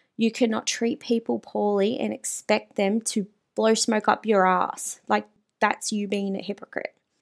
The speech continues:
At the end of the day, you can do what you want and you can say what you want, even if it is hurtful. Don't expect to have strong relationships at the end of the day if you're not factoring in other people's feelings at all. Like, I can walk across the road and slap someone in the face,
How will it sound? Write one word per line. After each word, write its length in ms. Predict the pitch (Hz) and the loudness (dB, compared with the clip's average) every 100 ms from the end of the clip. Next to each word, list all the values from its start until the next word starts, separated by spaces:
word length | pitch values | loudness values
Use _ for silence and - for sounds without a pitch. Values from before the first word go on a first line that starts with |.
| _ | _
At 120 | 226 220 | -2 2
the 120 | 226 | 2
end 140 | 226 | 2
of 80 | 233 | 2
the 80 | 240 | 0
day, 540 | 233 202 196 240 294 _ _ - | 2 2 4 2 0 _ _ 0
you 120 | 226 | 4
can 140 | 262 | 6
do 120 | 247 | 6
what 120 | 262 135 | 4 2
you 140 | 208 | 0
want 260 | 202 - - | -2 -4 -2
and 200 | 214 208 | -2 0
you 80 | 202 | 0
can 100 | 208 | 0
say 180 | 202 | 2
what 160 | 196 202 | 2 0
you 140 | - - | -4 -6
want, 300 | - - - - - | -6 -6 -12 -20 -2
even 280 | - 226 233 | 2 4 4
if 160 | 214 214 | 2 0
it 100 | 196 | 0
is 140 | 190 | -2
hurtful. 520 | - 196 - - 208 - - _ _ _ - | -2 -2 -2 -6 -8 -10 -20 _ _ _ 0
Don't 220 | 226 254 | 4 4
expect 380 | 269 - 233 240 | 2 -2 -2 -4
to 40 | |
have 140 | 208 202 | -6 -4
strong 360 | - 208 202 | 0 0 2
relationships 800 | 208 190 185 196 247 - 285 - - | 0 -2 -2 -2 -2 0 -4 -6 -6
at 140 | 208 | -4
the 100 | 196 | -2
end 140 | 202 | -2
of 80 | 208 | -2
the 80 | 202 | -2
day 280 | 196 208 - | 0 0 0
if 160 | - | -2
you're 120 | 208 196 | -2 -2
not 140 | - | -4
factoring 680 | - 190 214 - 233 208 208 | -4 -4 -4 -4 -2 -2 -2
in 200 | 202 196 | -2 -2
other 180 | 190 185 | -4 -4
people's 400 | - 190 190 - | -6 -8 -8 -8
feelings 380 | 190 180 180 180 | -4 -2 -2 -4
at 120 | - | -6
all. 240 | - 185 _ _ _ - | -4 -6 _ _ _ -2
Like, 180 | 214 - | 0 4
I 100 | 220 | 4
can 160 | 226 233 | 6 2
walk 220 | 208 214 | 2 -4
across 240 | 208 202 | -6 -6
the 160 | - 190 | -4 -2
road 180 | 185 190 | -2 0
and 100 | 185 | 0
slap 280 | - 202 - | 0 0 -2
someone 400 | 196 185 185 196 | -4 -4 -4 -2
in 160 | 190 | -2
the 80 | 190 | -2
face, 420 | - - - - | -4 -6 -6 -8